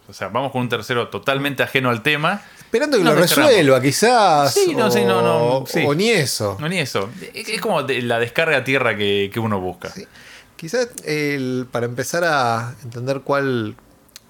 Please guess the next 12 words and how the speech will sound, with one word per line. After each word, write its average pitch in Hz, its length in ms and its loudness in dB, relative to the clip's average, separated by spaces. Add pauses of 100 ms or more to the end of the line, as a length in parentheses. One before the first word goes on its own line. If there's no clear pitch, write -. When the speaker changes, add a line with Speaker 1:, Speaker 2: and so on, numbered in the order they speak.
(120)
Speaker 2:
cuál 120 180 -8
puede 120 200 -6
ser 123 220 -8
una, 104 480 -6 (240)
una 117 220 -10
solución, 113 600 -10
¿no? 123 140 -4
Es 151 160 -10 (400)
empezar 123 300 -6
a 160 40 0
entender 143 440 -4
de 143 300 -2